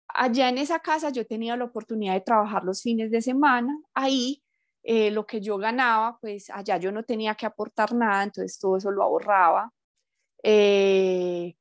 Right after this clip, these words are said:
cuando terminó once, yo le digo al señor que había sido mi benefa-, mi, mi benefactor desde que llegué, eh, que yo me iba a venir a estudiar a Medellín,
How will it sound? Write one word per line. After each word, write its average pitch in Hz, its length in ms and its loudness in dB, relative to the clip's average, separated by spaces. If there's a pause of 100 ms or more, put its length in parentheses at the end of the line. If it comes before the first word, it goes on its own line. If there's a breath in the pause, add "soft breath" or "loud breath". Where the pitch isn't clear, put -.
cuando 226 300 -2
terminó 240 720 -2
once, 254 280 -6
yo 220 180 -6
le 196 220 -2
digo 240 280 -2
al 240 100 -2
señor 214 460 -8
que 220 120 -6
había 220 200 0
sido 226 280 -4
mi 220 180 -2
benefa-, 190 420 -4 (100)
mi, 202 580 2 (320)
mi 220 120 6
benefactor 196 840 2 (520 loud breath)
desde 208 840 2
que 208 160 -8
llegué, 214 640 -4 (260)
eh, 196 460 -6
que 196 520 0
yo 202 140 -2
me 190 140 -4
iba 214 140 4
a 220 40 4
venir 202 300 -2
a 180 40 -4
estudiar 196 520 -2
a 180 60 -2
Medellín, 247 800 -4